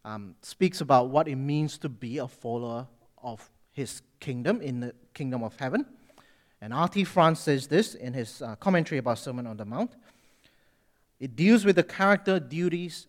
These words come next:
attitudes, and dangers of the Christian disciple. It is a manifesto setting out the nature of life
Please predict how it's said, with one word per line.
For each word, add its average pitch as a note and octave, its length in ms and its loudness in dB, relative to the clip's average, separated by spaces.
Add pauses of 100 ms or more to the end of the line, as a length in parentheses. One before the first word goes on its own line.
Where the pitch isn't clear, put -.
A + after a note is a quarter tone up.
attitudes, D3+ 520 -6
and B2 160 -8
dangers D3+ 460 0
of C3+ 100 -12
the C3 80 -10
Christian C#3 440 -8
disciple. B2+ 580 -2 (400)
It A2+ 100 -12
is B2 100 -10
a C3 60 -8
manifesto D#3+ 640 0
setting D3+ 360 -2
out C3 180 -2
the B2+ 60 -8
nature D#3 440 -4
of F#3 180 -2
life G2+ 460 -8